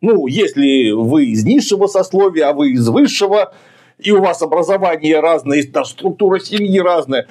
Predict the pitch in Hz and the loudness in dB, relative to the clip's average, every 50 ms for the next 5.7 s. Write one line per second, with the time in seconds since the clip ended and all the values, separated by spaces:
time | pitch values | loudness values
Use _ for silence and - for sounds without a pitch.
0 | - _ 165 160 - 165 165 156 151 156 147 131 - - - 151 147 151 139 113 | -10 _ -8 -6 -4 -2 -4 -4 -2 -2 -4 -6 -4 -2 -2 -2 -2 -4 -6 -8
1 | 107 104 - _ _ _ _ - 240 269 262 - 165 127 190 175 139 165 190 196 | -10 -10 -10 _ _ _ _ -4 -2 -2 -2 -4 -4 -4 -4 -4 -2 0 0 0
2 | 185 175 123 - _ - 139 156 156 147 123 143 170 208 202 202 - 156 127 - | -2 -4 -12 -18 _ -2 0 0 0 0 0 0 0 0 0 -2 -6 -10 -8 -8
3 | 165 156 - 156 156 165 160 160 - _ _ _ - 120 120 180 190 190 190 - | -8 -6 -2 -2 0 0 -2 -4 -8 _ _ _ -14 -8 -2 -2 -2 -2 -2 -8
4 | - 139 131 127 147 - - 202 - 151 175 170 151 - - - 113 123 160 160 | -10 -8 -4 -2 0 2 2 0 2 2 2 2 0 0 -6 -10 -6 -4 -4 -2
5 | 160 127 123 - 175 170 151 143 - - 123 117 104 - | -2 -2 -2 0 0 -2 -4 -6 -6 -4 -2 -2 -2 -4